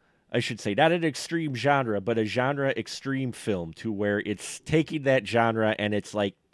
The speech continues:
amping it up, everything about that type of genre that the film is supposed to be. Um, and yeah, I, I, I like it, and I, I'm a s-, I'm a Danny Trejo stan, so I'll watch any. I've got movies to where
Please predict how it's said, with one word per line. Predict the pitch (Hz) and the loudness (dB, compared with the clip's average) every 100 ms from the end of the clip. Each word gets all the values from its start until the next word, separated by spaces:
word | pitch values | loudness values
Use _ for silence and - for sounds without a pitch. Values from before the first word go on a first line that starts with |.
| _ 131 | _ 0
amping | 143 131 143 123 | 2 2 -2 0
it | 120 - 127 | 0 2 6
up, | 127 - - - | 6 6 -4 0
everything | 131 131 123 123 117 | 2 4 2 2 2
about | 101 95 104 110 110 - | -2 -4 0 2 0 -2
that | 101 95 - | -4 -4 -6
type | - 104 - | -6 -6 -6
of | 90 - _ | -12 -16 _
genre | 101 107 101 95 82 - _ _ | -6 -4 -4 -6 -8 -12 _ _
that | 110 | -8
the | - | -8
film | - 120 104 | -4 -4 -4
is | - | -6
supposed | 110 98 | -8 -8
to | - | -6
be. | 113 120 87 _ - - _ | -4 -4 -4 _ -20 -20 _
Um, | 107 104 98 92 90 85 78 - _ _ _ | 2 4 4 2 -2 -6 -12 -18 _ _ _
and | 226 | -4
yeah, | 320 - 143 - - | -2 -4 -6 -16 -8
I, | 147 123 - | -6 -6 -10
I, | 104 123 107 - | -10 -10 -10 -8
I | 113 | -6
like | 90 78 85 | -6 -8 -8
it, | 80 | -8
and | 90 | -8
I, | 92 143 202 | -4 -2 0
I'm | 214 | 2
a | |
s-, | 165 - - | 0 -2 -2
I'm | 208 | 2
a | 214 | 4
Danny | 131 151 143 | 4 4 2
Trejo | 120 - 113 101 92 | -2 -2 0 0 -4
stan, | - - 92 85 82 - | -8 -10 -6 -6 -10 -14
so | - 95 90 - | -12 -6 -6 -4
I'll | 113 131 | -2 2
watch | 120 113 - - | 2 2 0 -6
any. | 104 104 | -6 -2
I've | 131 160 | 0 2
got | 165 139 | 2 2
movies | 143 139 131 | 0 0 -2
to | 123 | -2
where | 120 117 | 2 2